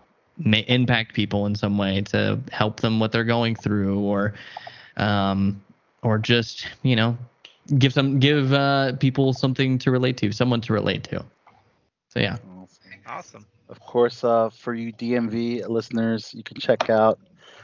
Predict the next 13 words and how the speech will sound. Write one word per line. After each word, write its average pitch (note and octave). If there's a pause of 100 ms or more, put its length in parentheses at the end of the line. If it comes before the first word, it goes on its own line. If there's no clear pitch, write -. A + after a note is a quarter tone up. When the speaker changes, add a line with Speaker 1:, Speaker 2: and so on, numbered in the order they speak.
(260)
Speaker 2:
Chandler, A3
along D3
with C#3
many F#3+
other D3
amazing, C#3+
uh, B2+
celebrity C3
talents, A#2
uh, A#2
Dana A#2+
DeLorenzo D3+
from G#2